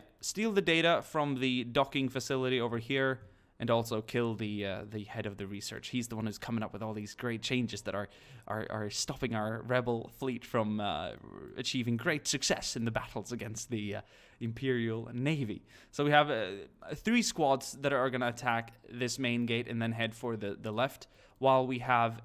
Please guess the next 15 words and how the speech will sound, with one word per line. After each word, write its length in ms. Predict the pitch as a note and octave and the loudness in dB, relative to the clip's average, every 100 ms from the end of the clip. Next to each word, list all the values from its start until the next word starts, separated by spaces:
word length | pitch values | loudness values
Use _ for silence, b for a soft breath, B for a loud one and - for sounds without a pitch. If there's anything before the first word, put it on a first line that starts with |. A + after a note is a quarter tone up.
| - | -4
a, 180 | B2+ B2+ | -2 2
and 100 | C#3+ | 2
they're 120 | E3+ | 2
gonna 160 | F3 | 0
cause 240 | D3+ D3 B2+ | 2 0 2
a 40 | |
distraction, 680 | A2+ A2+ - A#2 - G2+ A2+ | -4 -4 2 2 2 -8 -2
while 200 | A#2+ A#2+ | 0 2
we 120 | A#2 | 0
have 240 | A#2 A2+ A2 | 0 0 0
another 400 | A2 A2+ A#2 A2 | -2 0 0 -2
hit 260 | A2+ C#3+ | -4 -6
squad 380 | - - G#2 G#2 | -6 -4 -2 -2
over 220 | A#2+ A2 | -4 -4
here 360 | G#2+ - A2+ | -6 -4 -4